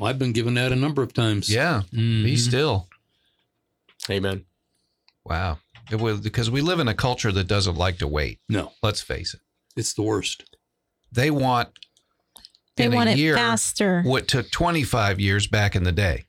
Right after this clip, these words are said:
Speaker 4: Mm-hmm.
Speaker 2: And there's really, from my observation, is there's really no loyalty anymore. You used to go to work for a company and they treated you right and you stayed with them and you retired and you had a good pension.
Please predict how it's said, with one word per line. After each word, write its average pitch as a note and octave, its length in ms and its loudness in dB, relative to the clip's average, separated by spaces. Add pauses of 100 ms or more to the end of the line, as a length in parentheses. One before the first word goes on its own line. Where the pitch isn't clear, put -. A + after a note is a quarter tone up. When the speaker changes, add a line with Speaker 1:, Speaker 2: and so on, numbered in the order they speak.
Speaker 4:
Mm-hmm. G3+ 580 0 (100)
Speaker 2:
And A2 220 2
there's G#2 220 0
really, A#2+ 540 0 (140)
from G#2+ 440 0 (180)
my F#3 240 2
observation, F#2 720 0
is A#2 200 0
there's A2 200 -2
really B2+ 260 -2
no G#2 180 0
loyalty G2 680 0 (680)
anymore. F2 500 0
You G2 160 -2
used C#3+ 160 -2
to A#2+ 80 -6
go A#2 220 -2
to A#2 80 0
work A#2 260 -2
for G#2+ 160 0
a F#2+ 60 -4
company C#3 500 -2
and G#2 300 -2 (240)
they F#2 180 -2
treated A#2 420 -2
you A#2 120 -2
right A2+ 260 0
and E3 100 -6
you A#2 60 0
stayed D#3+ 400 -2
with G2+ 160 0
them C3+ 160 -2
and C3+ 100 -2
you C3+ 120 -2
retired A2+ 580 -2
and G2+ 320 0
you A2 120 -2
had G2+ 120 0
a A2 60 -4
good G2+ 200 -4
pension. G2+ 420 -4